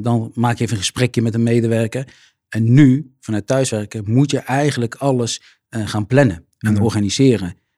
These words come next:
Speaker 1: Dus daar is voor mijzelf, eh, vind ik wel, de spontaniteit is er een beetje uit.
Speaker 2: Ja.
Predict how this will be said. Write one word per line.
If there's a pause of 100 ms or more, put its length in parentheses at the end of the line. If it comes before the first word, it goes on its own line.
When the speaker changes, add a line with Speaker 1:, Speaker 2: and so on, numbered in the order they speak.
(280)
Speaker 1:
Dus
daar
is
voor
mijzelf,
eh,
vind
ik
wel,
de
spontaniteit
is
er
een
beetje
uit. (380)
Speaker 2:
Ja.